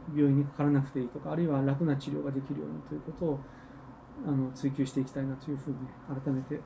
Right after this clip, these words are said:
思いました。で、今週は、えーっと、勉強会お疲れ様でした。来週勉強会お願いします。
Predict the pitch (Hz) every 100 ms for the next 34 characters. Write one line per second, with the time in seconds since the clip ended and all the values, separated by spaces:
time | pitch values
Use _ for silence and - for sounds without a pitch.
0 | - 147 147 160 147 - - - - -
1 | - 175 - 180 185 175 - 180 170 165
2 | 156 170 139 - - - - - - -
3 | - 202 185 185 180 202 185 175 139 180
4 | 170 139 - 170 180 180 170 143 135 131
5 | - - 139 143 185 -